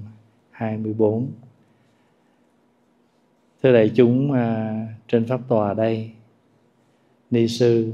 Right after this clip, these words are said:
Thích Nữ Minh Liên, trụ xứ, à, Viên Thông Tự ở Houston, Texas, Hoa Kỳ. Ni sư hoàn toàn không có chủ ý đến đây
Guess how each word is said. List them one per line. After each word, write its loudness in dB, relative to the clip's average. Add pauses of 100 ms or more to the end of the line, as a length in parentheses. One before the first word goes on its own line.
(100)
Thích -4
Nữ 0
Minh -2
Liên, 4 (1080)
trụ -2
xứ, 2
à, -6 (600)
Viên 4
Thông -4
Tự 0
ở -6
Houston, -2
Texas, -6
Hoa -4 (100)
Kỳ. -2 (1600)
Ni 6
sư 6
hoàn 0
toàn 4
không -4
có 0
chủ 0
ý 2
đến 0
đây -2